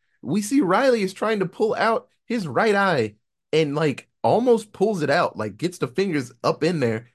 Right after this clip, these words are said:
And I was like, "Holy shit," you know? And then as they're trying to stop Riley,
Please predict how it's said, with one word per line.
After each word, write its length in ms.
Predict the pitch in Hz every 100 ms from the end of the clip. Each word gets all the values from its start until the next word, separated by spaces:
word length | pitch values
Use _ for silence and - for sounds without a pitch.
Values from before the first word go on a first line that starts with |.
| _
And 80 | 156
I 40 | 160
was 100 | 127
like, 120 | 220
"Holy 320 | 262 196 147
shit," 380 | 123 311 254 - -
you 80 |
know? 220 | 160 196 202 _ _ _ _ -
And 140 | 226
then 320 | 262 240 208 - _ -
as 200 | 180 185
they're 180 | 208 190
trying 320 | 190 202 208
to 80 | 165
stop 420 | - 196 220 -
Riley, 440 | 120 113 131 180